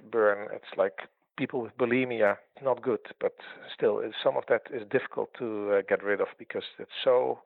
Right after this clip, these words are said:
imprinted in their minds, and this is what they do. And, uh, for some, we've been able to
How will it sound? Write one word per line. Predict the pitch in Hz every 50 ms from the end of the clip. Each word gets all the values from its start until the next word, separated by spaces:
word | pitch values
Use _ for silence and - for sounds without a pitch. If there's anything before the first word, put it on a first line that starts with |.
| _ _
imprinted | - 151 123 - _ - 131 123 117 - - 113 -
in | - - 117
their | 113 101 101
minds, | 101 98 95 92 92 95 98 98 - - - -
and | - - 95 90 90 90 -
this | 117 -
is | 113 101 - -
what | 113 104
they | - 98
do. | 92 92 117 113 98 90 98
And, | 95 90 90 90 92
uh, | 92 90 90 87 - _ _ _ _ _ _
for | - - -
some, | - 151 151 156
we've | 143 135 139 - - - -
been | 147 127
able | 127 120 113 117 -
to | - -